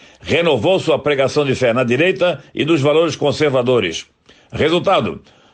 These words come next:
a partir de amanhã, o bolsonarismo volta a governar efetivamente Santa Catarina,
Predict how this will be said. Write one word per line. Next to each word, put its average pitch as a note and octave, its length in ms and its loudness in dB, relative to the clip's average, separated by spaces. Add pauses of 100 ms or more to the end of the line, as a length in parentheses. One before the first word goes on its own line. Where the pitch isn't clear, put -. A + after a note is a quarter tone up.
a G#2 120 -2
partir F3+ 440 -2
de G3 80 0
amanhã, F3 480 0 (180)
o G#2+ 140 -2
bolsonarismo D#3+ 800 2
volta F#3 420 2
a F3 40 2
governar E3 440 2
efetivamente D#3 540 -2
Santa E3+ 240 0
Catarina, D#3 600 0